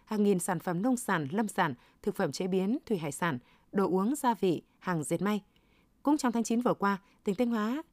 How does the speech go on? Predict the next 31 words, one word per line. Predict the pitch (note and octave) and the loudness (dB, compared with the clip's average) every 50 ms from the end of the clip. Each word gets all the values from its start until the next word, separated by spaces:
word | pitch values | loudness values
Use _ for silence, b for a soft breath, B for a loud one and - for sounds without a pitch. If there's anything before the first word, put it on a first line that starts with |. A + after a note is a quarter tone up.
| b b b b b _ | b b b b b _
đã | - G3 G3 G3+ A3 B3 D4+ D#4+ | -2 0 2 2 2 2 0 0
là | C4+ G#3 F#3+ F3+ F3 E3+ - | 0 2 2 2 2 0 0
đơn | - B3+ A#3+ | 0 0 0
vị | A3 - F3+ D3 - - | 2 2 0 0 0 -2
đăng | - B3 A#3 | -2 -4 -2
cai | - A#3+ A#3 | 0 -2 -4
tổ | - - - E3 D#3 C#3 | -4 -2 -2 0 0 0
chức | - - D#4+ - - | 0 -2 -4 -2 0
hội | A#3+ F#3+ D#3+ | 0 0 0
chợ | - - G3+ - - | 0 -2 -2 -2 -2
triển | - F#3+ E3 C3+ | -4 -4 -6 -4
lãm | C3+ C#3+ D3+ D3+ A3 C#4 | -4 -4 -2 -2 -2 -2
hàng | C#4+ B3+ F#3+ E3+ | -2 -2 -4 -4
công | - G#3+ A3 G#3 | -2 -2 0 0
nghiệp | D#3+ - F3+ | 0 0 -2
nông | G3+ G#3 | -2 -2
thôn | - A3 G#3 | 0 -2 0
tiêu | - B3+ B3+ A#3+ | 0 2 2 2
biểu | F#3+ F3+ G3 E3 A#2 b b b b b b _ | 4 4 4 4 2 b b b b b b _
khu | - B3+ | -2 0
vực | G3 E3+ D3 - | 0 0 0 -2
phía | - - | -4 -4
Bắc | F3+ B3 D#4+ - - | -2 -2 -2 -2 -2
năm | A3+ A3 | -4 -2
hai | G#3 F#3+ | -2 -2
nghìn | F3+ - B2 | -4 -4 -4
không | C3 D#3 | -6 -8
trăm | - G3+ F3+ | -6 -6 -6
hai | F3 F#3 | -4 -4
mươi | F3 F3+ | -4 -2
hai. | F3+ F3+ F3 E3+ | -2 -2 -2 -2